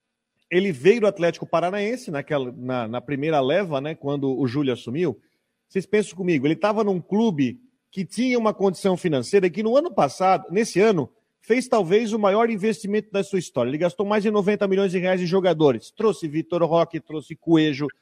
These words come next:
trouxe Canóbio, trouxe Marlos, enfim, trouxe um monte de jogadores. Ok. Ele veio pro Avaí até com uma ideia legal, só que quando ele chegou aqui e bateu na questão do orçamento,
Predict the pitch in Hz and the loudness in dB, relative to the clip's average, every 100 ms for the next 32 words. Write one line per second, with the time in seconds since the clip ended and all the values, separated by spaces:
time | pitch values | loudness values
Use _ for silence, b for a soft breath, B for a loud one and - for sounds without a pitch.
0 | _ _ - 160 - - - 170 165 170 | _ _ -6 -4 -2 -4 2 2 4 2
1 | 165 139 165 - 202 190 170 156 170 170 | 2 0 -2 -2 -6 -4 -4 0 0 0
2 | 202 226 202 233 247 254 214 254 392 359 | -4 -4 -4 -2 -4 -4 -4 -2 -2 -2
3 | 247 226 202 156 123 _ _ _ _ 147 | -4 -2 -2 -4 -6 _ _ _ _ -10
4 | 143 135 101 _ _ _ _ _ _ _ | -2 -4 -4 _ _ _ _ _ _ _
5 | _ _ _ - 269 262 185 277 294 208 | _ _ _ -6 -2 -2 0 2 0 0
6 | 214 202 165 160 220 220 226 240 226 220 | 2 2 2 -2 0 -2 -2 -6 -4 -2
7 | 190 175 160 170 170 143 196 185 165 139 | 0 -2 -4 -6 -4 2 2 2 0 0
8 | 190 214 185 - 226 226 - 277 294 240 | 2 2 2 -2 -4 -4 -2 0 0 -6
9 | 190 156 - 226 190 214 202 196 180 196 | -8 -12 -8 -4 0 0 0 -2 -2 0
10 | 170 175 208 202 196 165 - 185 160 151 | 2 2 2 0 0 -4 -2 -4 0 0
11 | - 127 196 214 - | 0 -2 0 -2 -6